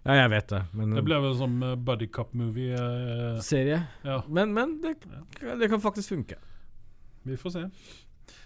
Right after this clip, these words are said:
Speaker 2: Eh, det er det som fase fire kommer å inneholde i stort.
Speaker 1: Ja.
Speaker 2: Ja. Det kommer sikkert å komme til noe. Det kommer
Speaker 1: Men vi
Speaker 2: sikkert
Speaker 1: får
Speaker 2: å
Speaker 1: jo,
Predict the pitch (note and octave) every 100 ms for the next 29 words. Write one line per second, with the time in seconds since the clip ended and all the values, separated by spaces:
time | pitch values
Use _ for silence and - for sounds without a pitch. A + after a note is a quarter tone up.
0 | - F3 F#3+ G3 G3 G3 F3+ F3 - F#3+
1 | F3+ F3+ G3 E3 - D#3 D#3 C#3+ - -
2 | - - D#3+ - C3 - - E3 C3 -
3 | A#2 A#2+ C3 C#3+ B2+ A#2 G#2+ A2+ - C#3+
4 | - - - - - G#3 C#3 - - -
5 | - A#2+ G#2+ - - - - - D3+ -
6 | D#3 C3+ C3 D3 B2+ A#2 C3 C3 B2+ -
7 | C3 C3 C3+ A#2+ A#2+ C3+ C3+ - C#3+ D3+
8 | D#3+ B2 C#3 C3+